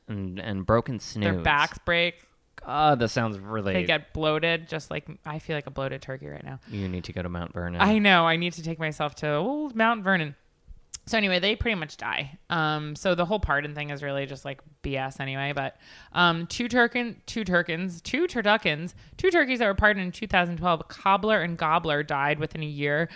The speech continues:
Speaker 2: after they got pardoned by, um, Barack, President Barack Obama, by still President Barack Obama. Um, and then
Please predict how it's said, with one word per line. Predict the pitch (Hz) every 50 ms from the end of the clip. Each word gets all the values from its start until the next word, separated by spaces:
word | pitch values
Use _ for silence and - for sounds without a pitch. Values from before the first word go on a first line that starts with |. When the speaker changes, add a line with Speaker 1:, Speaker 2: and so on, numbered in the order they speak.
| - - - - -
Speaker 2:
after | - 151 156 - - 185
they | 175 180
got | 170 175 - -
pardoned | - - 147 151 156 170 175 170 165
by, | 165 151 143 139 139 135 -
um, | - 143 139 135 135 131 131 131 - - - _ - -
Barack, | 151 151 143 135 - -
President | - - 151 147 151 147 143 147
Barack | - 139 135 135 -
Obama, | 147 143 139 139 139 143 147
by | - 147 139
still | 135 - - - - 160 147 147 156
President | - - 151 143 143 147 151 151 151 160 - _ - -
Barack | - 156 143 139 143 -
Obama. | 147 147 139 131 131 135 156 208 226 - _ _ _ _ - - - - - - _ _
Um, | - 202 190 180 175 170 165 160 160 160 147 - _
and | - 190 190 185 185 185
then | 185 180 175 175 170 170 165 165 165 165 165 160 -